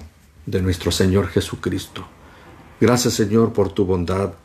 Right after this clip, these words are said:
por tu paciencia. Gracias por darnos tu palabra. Ayúdanos a vivirla. Ayúdanos a estar dispuestos a ponerla en práctica en nuestra vida. Ayúdanos a ser más semejantes a Jesús, porque eso es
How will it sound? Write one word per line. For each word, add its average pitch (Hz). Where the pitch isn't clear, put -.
por 98
tu 107
paciencia. 95
Gracias 95
por 92
darnos 101
tu 110
palabra. 90
Ayúdanos 101
a 90
vivirla. 92
Ayúdanos 120
a 104
estar 104
dispuestos 123
a 95
ponerla 101
en 87
práctica 107
en 87
nuestra 87
vida. 87
Ayúdanos 104
a 95
ser 101
más 110
semejantes 117
a 87
Jesús, 87
porque 101
eso 113
es -